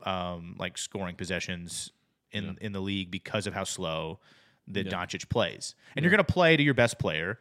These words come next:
Speaker 1: which is
Speaker 2: Right.
Speaker 1: fine. I'm okay with that. But I think, I don't know, to see, to see Joel not make it, to see Zion, and I mean, obviously, Jo-, Zion didn't take Joel's place because
Speaker 2: Yeah.
Speaker 1: they're not on the same side. But, like, at this point, why does it matter?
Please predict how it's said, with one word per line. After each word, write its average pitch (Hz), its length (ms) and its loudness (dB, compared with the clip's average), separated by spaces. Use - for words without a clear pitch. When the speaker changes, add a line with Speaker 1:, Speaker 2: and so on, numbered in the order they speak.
Speaker 1:
which 151 180 0
is 175 80 -2
Speaker 2:
Right. 76 100 -8
Speaker 1:
fine. 117 220 4
I'm 120 80 0
okay 135 240 0
with 110 160 0
that. 92 240 0
But 104 380 2
I 107 180 6
think, 98 520 -2
I 92 120 -12
don't 78 120 -12
know, 78 120 -14
to 127 140 -6
see, 175 520 2
to 131 100 -2
see 175 200 2
Joel 139 380 6
not 117 280 2
make 104 240 -2
it, 92 240 0
to 110 80 -2
see 113 180 -2
Zion, 120 360 4
and 120 120 -2
I 113 60 -2
mean, 120 240 -4
obviously, 117 440 0
Jo-, 98 300 -2
Zion 120 300 2
didn't 117 160 -4
take 113 200 -4
Joel's 104 360 0
place 80 320 -6
because 101 240 -2
Speaker 2:
Yeah. 85 40 -6
Speaker 1:
they're 98 80 -4
not 101 140 -4
on 101 60 -6
the 92 60 -8
same 92 220 -4
side. 90 300 0
But, 87 120 -10
like, 87 300 -6
at 113 100 -2
this - 120 2
point, 95 240 -2
why 117 120 8
does 107 120 4
it 95 80 -2
matter? 95 400 -2